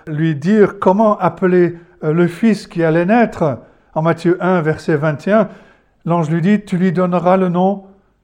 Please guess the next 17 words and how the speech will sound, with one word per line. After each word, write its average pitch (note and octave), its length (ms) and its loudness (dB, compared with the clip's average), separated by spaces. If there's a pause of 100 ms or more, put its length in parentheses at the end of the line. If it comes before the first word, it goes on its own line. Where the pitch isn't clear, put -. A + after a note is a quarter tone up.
(360)
de G#3+ 100 2
Jésus. » G#3+ 560 -2 (1700)
C'est A#3+ 160 0
lui D4+ 380 4
qui A3+ 160 2
sauvera F#3 540 2
son E3+ 240 -4
peuple C#3 420 -6 (560)
de D#3 120 -2
ses C#3+ 200 -6
péchés. B2+ 460 -10 (1700)
Et F3 80 2
à E3+ 60 4
la E3+ 100 4
fin F#3 220 0
du D#3+ 120 -2
ministère F#3 720 0